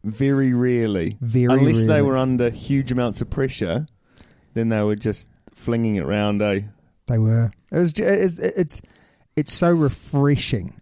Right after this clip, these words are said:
Speaker 2: Although there was still some knock-ons and some poor play.
Speaker 1: Yeah, but you kinda get that, you know, second game into the season, you're gonna have mistakes.
Speaker 2: Yeah.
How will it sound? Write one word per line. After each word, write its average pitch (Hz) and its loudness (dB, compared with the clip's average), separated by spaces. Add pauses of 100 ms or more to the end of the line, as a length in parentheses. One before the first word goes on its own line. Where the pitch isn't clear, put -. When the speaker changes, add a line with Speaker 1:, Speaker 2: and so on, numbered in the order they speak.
(140)
Speaker 2:
Although 165 2
there 156 2
was 127 2
still 165 0
some 123 -2
knock-ons 127 2
and 107 0
some 110 0
poor 117 0
play. 120 2
Speaker 1:
Yeah, 190 -2
but 160 -2
you 190 -2
kinda 302 -2
get - -4
that, 110 -2
you 110 -2
know, 110 0
second 170 -4
game 156 -2
into 143 -6
the 160 -4
season, 90 -6 (180)
you're 110 -8
gonna 123 -2
have 120 -4
mistakes. - -8 (560)
Speaker 2:
Yeah. 95 -6